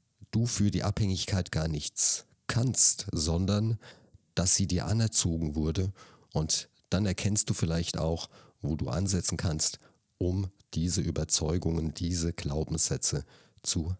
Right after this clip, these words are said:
ändern. Anschließend kannst du noch einmal in die Vergangenheit schauen und dir überlegen, wie sich die Glaubenssätze, deine Überzeugungen gelenkt haben.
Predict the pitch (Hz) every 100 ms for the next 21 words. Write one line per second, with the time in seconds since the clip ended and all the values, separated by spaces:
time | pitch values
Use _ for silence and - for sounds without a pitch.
0 | _ - 69 69 67 - _ _ _ _
1 | _ _ _ _ - 151 - 110 110 -
2 | 87 - - - 82 87 - 90 87 78
3 | 90 90 87 87 82 90 92 82 90 120
4 | 120 107 92 85 98 90 - - - 85
5 | 101 - - - - 95 - - - 98
6 | - - 92 117 143 82 - - - _
7 | _ _ - 85 110 151 143 127 - 90
8 | - 82 78 104 131 143 - 110 - -
9 | 104 101 87 101 113 87 101 - 87 85
10 | - 85 85 82 85 - - _ _ _
11 | _ _ _ - 82 101 - 76 69 107